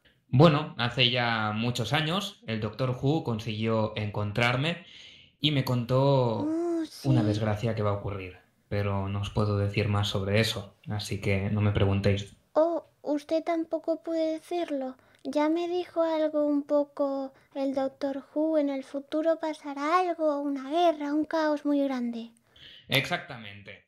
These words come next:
Speaker 1: El Doctor Who me contó todo lo que ocurrió, bueno, lo que ocurrirá dentro de dos años,
Speaker 2: Ujú.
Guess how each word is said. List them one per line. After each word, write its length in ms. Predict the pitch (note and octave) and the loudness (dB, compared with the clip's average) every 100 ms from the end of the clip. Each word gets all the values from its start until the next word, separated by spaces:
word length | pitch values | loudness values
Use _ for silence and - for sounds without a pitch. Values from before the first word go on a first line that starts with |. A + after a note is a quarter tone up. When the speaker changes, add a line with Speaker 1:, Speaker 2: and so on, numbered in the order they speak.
| - | -8
Speaker 1:
El 140 | B2 | -4
Doctor 340 | B2+ C#3 C#3+ C#3+ | -4 -4 -6 -4
Who 180 | F3+ F#3 | -6 -6
me 420 | D3+ C#3 B2+ A#2 | -6 -6 -8 -10
contó 380 | A2+ A2 B2+ B2+ | -12 -10 -8 -6
todo 160 | B2+ | -6
lo 160 | B2+ B2+ | -6 -6
que 80 | B2+ | -6
ocurrió, 640 | A#2+ A#2+ A#2+ C#3+ F3 - | -4 0 4 4 4 2
bueno, 320 | A2+ A2+ B2 A2 | 0 2 2 2
lo 160 | G2 | -2
que 80 | G2+ | -2
ocurrirá 720 | G2 - G2 F#2+ A#2 C3+ - - | -4 -4 -2 2 2 0 -6 -8
dentro 360 | A2+ A2 A2+ | -6 -4 -2
de 120 | A2+ | 0
dos 240 | A2+ A2+ C#3+ | 0 0 2
años, 360 | C#3 C#3+ D3 | 2 2 0
Speaker 2:
Ujú. 100 | D#4+ | -2